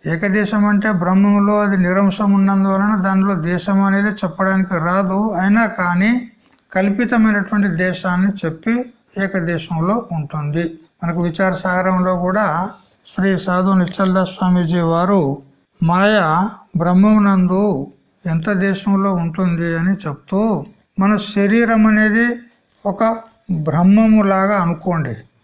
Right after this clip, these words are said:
బ్రహ్మస్థానంలో మన శరీరం ఉంది అనుకోండి. ఆ శరీరంలో ఒక మచ్చ ఉంటుంది. ఎంత దేశంలో ఉంటుంది అంటే తిలమాత్ర, అంటే ఒక నువ్వు గింజంత మాత్రంలో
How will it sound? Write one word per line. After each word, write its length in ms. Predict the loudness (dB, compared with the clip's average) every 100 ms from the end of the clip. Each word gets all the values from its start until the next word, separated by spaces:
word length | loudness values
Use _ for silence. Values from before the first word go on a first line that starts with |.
| _ _ -4
బ్రహ్మస్థానంలో 1000 | 0 2 2 0 -4 -2 0 0 0 0
మన 200 | 0 0
శరీరం 560 | -2 -4 -2 0 2
ఉంది 200 | 2 2
అనుకోండి. 500 | 0 -4 -8 -8 -8 -10 -16 _ _ -2
ఆ 80 |
శరీరంలో 1160 | -2 0 0 2 2 4 2 4 4 4 2 0 -2
ఒక 180 | 0
మచ్చ 460 | 2 4 2 0 0
ఉంటుంది. 680 | 4 4 4 2 2 -2 -8 -20 _ _
ఎంత 180 | -2 0
దేశంలో 540 | 2 2 2 2 4 4
ఉంటుంది 600 | 4 4 2 2 2 2
అంటే 520 | 2 2 2 0 -2 -8 _ _
తిలమాత్ర, 880 | -2 2 4 4 4 2 0 -4 -4 -8 _ _ -2
అంటే 200 | 0 2
ఒక 300 | 2 0 2
నువ్వు 520 | 4 4 4 2 2
గింజంత 680 | 2 4 4 2 2 2 0
మాత్రంలో 840 | 0 0 0 0 2 2 2 0